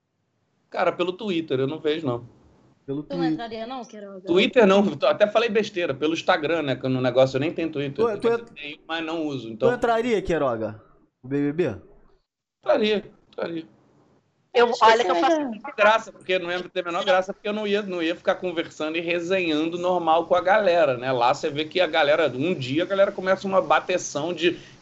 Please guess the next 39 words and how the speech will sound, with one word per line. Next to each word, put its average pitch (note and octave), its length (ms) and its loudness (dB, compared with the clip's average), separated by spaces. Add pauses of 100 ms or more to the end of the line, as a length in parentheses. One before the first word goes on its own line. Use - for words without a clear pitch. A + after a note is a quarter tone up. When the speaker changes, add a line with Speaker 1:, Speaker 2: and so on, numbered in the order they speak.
(140)
Speaker 1:
de, A#2 280 -4
sei C3 200 0
lá, B2 160 6
vai A#2 240 2
ser C3+ 180 -2
não C3 80 2
sei C3 140 -2
quem, C#3+ 320 -2
fulano B2+ 300 -2
de B2+ 60 -2
tal C3+ 220 4
é C3 80 6
isso, D3 300 0
qual D3+ 220 4
o - 40 -10
teu D#3 200 0
jogo? D#3 280 -2 (240)
Eu, G3 220 -2
eu G#3 100 4
ainda A#3 200 4
não A#3 100 0
entendi A3 540 0
como F#3+ 200 2
é G#3 60 2
que B3 80 -8
uma, G#3 220 2
uma, D#3+ 280 -2
uma F3+ 220 2
parada C3+ 560 2
baseada D#3+ 880 2 (160)
em G3 160 -4
coisas F3+ 400 2
que - 60 -20
você F3 180 -8
não F3+ 60 -6
tem F#3 120 -4
o F3+ 40 -4
menor F3+ 280 0
controle, F#3+ 720 2